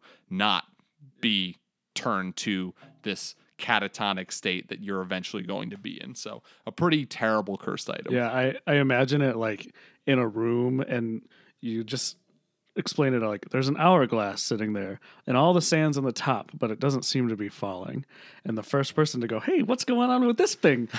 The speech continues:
Speaker 1: <laughs> Yes.
Speaker 2: <laughs> Grabs
Speaker 1: We've
Speaker 2: it.
Speaker 1: had that happen before
Speaker 2: Yeah.
Speaker 1: where somebody goes, "I grab it." <laughs>
Speaker 2: Yeah.
Speaker 1: It's not always
Speaker 2: And,
Speaker 1: a good
Speaker 2: and the thing
Speaker 1: decision.
Speaker 2: is that the fact that it turns you into kinda, like, obsessed with, like, keeping it
Speaker 1: Yeah.
Speaker 2: hidden,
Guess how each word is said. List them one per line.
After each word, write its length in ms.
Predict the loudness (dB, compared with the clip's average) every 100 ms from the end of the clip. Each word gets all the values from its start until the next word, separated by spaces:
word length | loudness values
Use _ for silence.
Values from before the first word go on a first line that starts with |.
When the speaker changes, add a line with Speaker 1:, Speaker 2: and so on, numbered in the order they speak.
| -2
Speaker 1:
<laughs> 200 | -2 -2
Yes. 500 | 0 0 0 -4 -2 -4 0
Speaker 2:
<laughs> 140 | 0 4
Grabs 400 | 8 8 8 8
Speaker 1:
We've 140 | 8
Speaker 2:
it. 60 | 10
Speaker 1:
had 180 | 6 8
that 180 | 6
happen 380 | 8 6 4 2
before 460 | 2 2 4 6 6
Speaker 2:
Yeah. 60 |
Speaker 1:
where 180 | 8 8
somebody 340 | 6 2 4 2
goes, 260 | 2 2 2
"I 80 | 2
grab 320 | 6 4 4
it." 100 | 2
<laughs> 160 | 4 6
Speaker 2:
Yeah. 220 | 4 2 0 -2 -2 -16 -20 -16
Speaker 1:
It's 140 | -4
not 160 | 0 2
always 160 | 6
Speaker 2:
And, 160 | 8 8
Speaker 1:
a 40 |
good 120 | 4 4
Speaker 2:
and 140 | 8
the 80 | 8
thing 180 | 8 6
Speaker 1:
decision. 220 | 6 4
Speaker 2:
is 40 | 4
that 320 | 4 4 2
the 80 | 4
fact 300 | 6 4 4
that 100 | 2
it 160 | 0 _ _
turns 300 | 0 2 4
you 100 | 2 0
into 180 | -2
kinda, 240 | -2 -2 -2
like, 180 | -4 -8
obsessed 480 | -4 -2 -2 -6
with, 220 | -6 -6 -6
like, 200 | -8 -6
keeping 320 | 0 0 2
it 80 | 0
Speaker 1:
Yeah. 80 | 4
Speaker 2:
hidden, 380 | 6 6 4